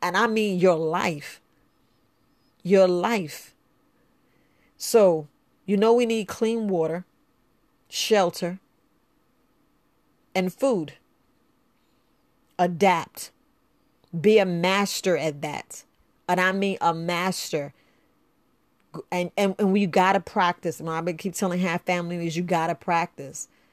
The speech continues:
Don't think you got everything, 'cause you don't. It'd be like the littlest thing. Like, you go out and, and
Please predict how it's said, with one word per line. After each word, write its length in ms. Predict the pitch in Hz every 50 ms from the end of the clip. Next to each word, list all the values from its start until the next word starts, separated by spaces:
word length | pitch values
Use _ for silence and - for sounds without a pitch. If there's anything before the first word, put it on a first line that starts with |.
| _ _ _ _ _ _ _ _ _ _ _ _ -
Don't 260 | 185 190 196 202 196
think 180 | 240 226 185 -
you 100 | 226 202
got 260 | 180 185 175 185 190
everything, 440 | 190 180 175 170 - 185 180 165 165
'cause 200 | 185 180 147 151
you 140 | 175 185 185
don't. 420 | 151 185 180 190 190 165 131 - _ _ _ _ _ _ _
It'd 140 | - 190 202
be 100 | 233 233
like 220 | 214 190 190 -
the 80 | - 180
littlest 500 | 180 180 202 208 214 202 202 190 - -
thing. 440 | - 220 208 190 170 156 151 147 - _ _ _ _ _ _ _ _ _ _ _ -
Like, 160 | - - -
you 80 | 226 190
go 200 | 156 190 196 196
out 260 | 190 185 180 - -
and, 160 | 165 180 170 -
and 380 | 185 175 165 165 160 156 -